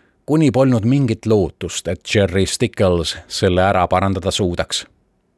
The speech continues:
Siis keerutas ta pooleldi tükkideks rebitud,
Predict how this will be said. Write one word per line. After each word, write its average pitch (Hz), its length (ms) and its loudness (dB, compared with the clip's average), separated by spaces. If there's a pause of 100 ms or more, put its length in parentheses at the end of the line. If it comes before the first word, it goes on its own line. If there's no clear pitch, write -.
(300)
Siis - 260 -2
keerutas 101 580 -2
ta 90 240 2
pooleldi 101 520 2
tükkideks - 600 -4
rebitud, - 540 -4